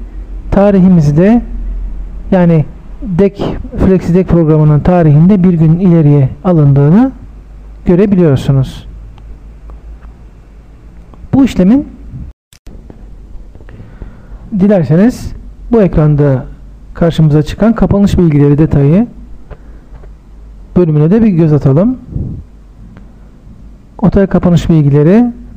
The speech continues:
tarihimiz, önceki günden devreden borçlar, misafirlerin toplam borcu, toplam ödemeler,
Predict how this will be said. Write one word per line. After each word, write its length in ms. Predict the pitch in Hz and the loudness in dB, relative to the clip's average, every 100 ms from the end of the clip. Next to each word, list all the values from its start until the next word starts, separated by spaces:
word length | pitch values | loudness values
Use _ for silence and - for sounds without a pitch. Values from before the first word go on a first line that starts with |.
| - - - - - - | -20 -20 -20 -20 -20 -4
tarihimiz, 840 | 180 175 151 131 151 208 - - - - - - - - - - - - - - - - - | 0 2 2 4 4 2 2 -2 -4 -10 -20 -20 -20 -20 -20 -20 -20 -20 -20 -20 -20 -14 -2
önceki 460 | 185 180 185 185 | 0 2 0 0
günden 320 | 165 175 170 | 2 4 4
devreden 420 | 160 151 147 143 139 | 4 4 2 2 2
borçlar, 540 | 139 - 156 196 - - - - - | 2 0 0 0 -2 -16 -16 -12 -2
misafirlerin 600 | 170 - 175 - 170 180 | 0 2 0 2 4 4
toplam 420 | 175 160 160 160 147 | 4 2 2 2 4
borcu, 440 | 135 127 165 202 - - - | 2 2 2 2 -2 -16 -2
toplam 340 | 160 160 160 | -2 0 0
ödemeler, 800 | 160 143 143 139 139 175 196 - | 0 2 2 2 2 0 -2 -12